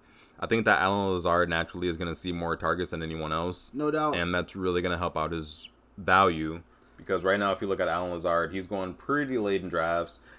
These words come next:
Speaker 1: Allen Lazard is going off the board as the ninety-sixth player in fantasy.
Speaker 2: Right. Right.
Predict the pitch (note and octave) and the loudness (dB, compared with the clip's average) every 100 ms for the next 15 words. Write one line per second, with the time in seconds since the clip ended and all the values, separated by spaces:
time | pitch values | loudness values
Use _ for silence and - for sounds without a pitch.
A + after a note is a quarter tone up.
0 | - D3+ A#3 G#3 D3 D3 D#3 C3+ G#2+ A2+ | 2 6 8 8 12 12 10 6 -2 2
1 | B2 B2+ G#2+ B2 - A#2 G2 G#2 A2+ G#2+ | 4 4 4 2 4 0 4 6 6 6
2 | F#2+ F#2 F#2 F2 - G2+ F#2+ F#2 G#2 A2+ | 2 4 2 -2 -10 -2 0 4 4 4
3 | A2+ - G#2+ - G#2 F#2+ F#2+ F2 E2+ D#2+ | 0 -2 -4 -2 0 4 4 2 0 -2
4 | D#2 - D2 D2+ D3+ E3+ D3 - - - | -4 -8 -10 -2 4 4 4 -2 -12 -20
5 | - - - D3 D3+ | -20 -20 -8 -2 0